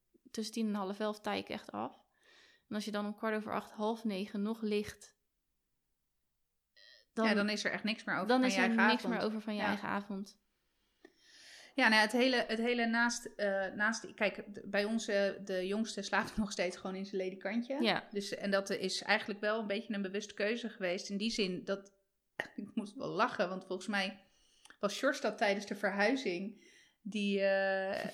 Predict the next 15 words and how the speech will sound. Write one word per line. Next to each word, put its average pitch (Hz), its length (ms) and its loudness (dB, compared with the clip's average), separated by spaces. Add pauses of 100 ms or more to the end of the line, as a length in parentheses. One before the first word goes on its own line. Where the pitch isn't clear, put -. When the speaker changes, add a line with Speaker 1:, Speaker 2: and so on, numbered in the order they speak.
(320)
Speaker 2:
<laughs> - 540 -12
toen 214 220 0
we 208 160 4
verhuisden 208 440 4
van 196 140 0
ons 202 100 -4
vorige 214 280 0
huis 190 140 4
naar 196 160 0
dit 202 200 2
huis, 233 260 2
toen 196 140 -6
was 190 180 -4
Zeno, 185 680 0 (1300)
eh, - 100 -10